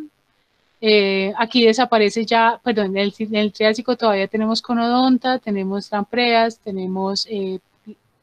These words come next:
perdón, peces bruja, lampreas y el resto de estos grupos, peces con aletas lobuladas, peces con aletas pareadas, tiburones y rayas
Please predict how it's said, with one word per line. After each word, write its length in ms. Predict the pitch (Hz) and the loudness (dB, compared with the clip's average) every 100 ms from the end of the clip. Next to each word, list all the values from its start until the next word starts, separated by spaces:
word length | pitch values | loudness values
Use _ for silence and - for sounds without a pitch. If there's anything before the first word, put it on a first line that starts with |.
| _ | _
perdón, 260 | 202 175 160 - | -4 -4 -8 -2
peces 240 | 214 214 | 0 2
bruja, 340 | 214 262 262 - - - _ _ | 2 4 2 0 -14 -20 _ _
lampreas 680 | 190 185 214 226 233 233 - | -2 -2 2 4 4 2 -2
y 120 | 202 | -4
el 100 | 185 | -4
resto 340 | 190 180 - | -6 -8 -6
de 120 | 196 185 | -6 -6
estos 320 | - 190 180 | -8 -10 -8
grupos, 480 | 190 175 - 185 - | -8 -10 -12 -14 -10
peces 520 | 202 180 - 190 - - - - _ | -10 -8 -6 -6 -8 -14 -20 -20 _
con 180 | 214 | 2
aletas 300 | 208 202 202 | 4 4 2
lobuladas, 720 | 214 226 240 277 269 247 262 - | 2 4 4 6 6 6 4 2
peces 280 | 214 202 | -2 -2
con 200 | - 208 | -6 -6
aletas 360 | 196 190 180 196 | -6 -6 -8 -8
pareadas, 720 | - 220 226 214 208 214 214 | -4 -2 2 2 2 -2 -4
tiburones 520 | - 202 196 190 196 | -4 -2 0 -2 -2
y 60 | 226 | -4
rayas 560 | 220 220 208 214 214 | 0 0 2 -2 -4